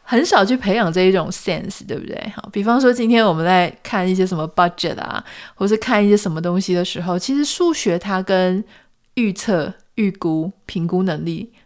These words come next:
是很重要的，因为在你评估或预测的时候，你会心里有一些标准，或是你有一些原因让你去猜测这个后面的数字是多少。如果我们连一点点的这种感觉，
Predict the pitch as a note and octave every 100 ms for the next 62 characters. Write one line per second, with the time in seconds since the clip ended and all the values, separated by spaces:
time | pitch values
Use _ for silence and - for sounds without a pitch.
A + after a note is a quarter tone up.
0 | - - G3+ D#3 - E3 E3 D#3+ E3 C#4
1 | D#4+ D4+ D#4 G3 - G3 F3+ F#3 G3+ A#3
2 | - A3 A3 G3+ F#3+ - E3+ E3 - -
3 | - - - F#3 G3 C#4 A#3 G3+ - A3
4 | A3 D#3 - F#3+ E3+ E3 E3 - _ _
5 | - E3+ E3 F3 D#3+ C2+ - _ _ -
6 | A#3 B3 G#3+ G3 - G#3+ G#3+ G3+ F#3+ D#3
7 | D#3 D#3+ E3+ E3+ - - _ - A#3+ E3+
8 | D#3 - F#3 D#3 _ _ _ _ _ _
9 | _ - - G#3+ G3+ G3 B3 E3 - G#3+
10 | G#3 G3+ F3+ E3+ - - F#3 D3+ E3 C#3+
11 | - - F3 D#3 D3+ D#3 - - - -
12 | - B3 D#4+ E4+ A#3 G3 G3 D4+ - G3+
13 | A3 A3 D#3+ E3 E3+ A#3 G#3+ E3 - D#3+
14 | D#3+ - - F3